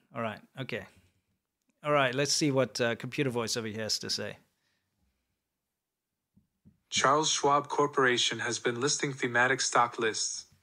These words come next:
Speaker 2: and I just love the irony of telling Americans to potentially invest in the Chinese internet.
Speaker 1: Mm.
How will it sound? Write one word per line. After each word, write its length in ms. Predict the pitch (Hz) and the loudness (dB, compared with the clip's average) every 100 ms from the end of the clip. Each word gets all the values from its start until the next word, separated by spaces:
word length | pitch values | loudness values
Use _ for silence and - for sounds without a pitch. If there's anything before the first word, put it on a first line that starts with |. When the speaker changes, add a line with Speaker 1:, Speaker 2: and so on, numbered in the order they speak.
| _ | _
Speaker 2:
and 120 | 117 127 | -2 2
I 120 | 147 | 2
just 320 | 143 165 - | 2 0 0
love 220 | 143 147 | 0 0
the 140 | 135 120 | 0 2
irony 460 | 123 131 113 101 | 2 2 -2 -6
of 140 | 107 - | -8 -4
telling 320 | 135 147 139 | -2 0 -2
Americans 580 | 120 120 123 - 110 - | 0 0 0 -2 -6 -6
to 120 | 113 | -6
potentially 640 | 117 - 151 151 135 131 | -6 -4 -2 0 0 -2
invest 500 | 120 113 135 113 - | -4 0 0 2 -4
in 80 | 107 | -8
the 80 | 110 | -6
Chinese 540 | 110 120 117 110 107 | -2 -2 -2 -4 -6
internet. 440 | 120 117 107 92 - - _ _ _ _ | -6 -6 -6 -8 -10 -18 _ _ _ _
Speaker 1:
Mm. 360 | 117 113 98 90 | -8 -6 -8 -12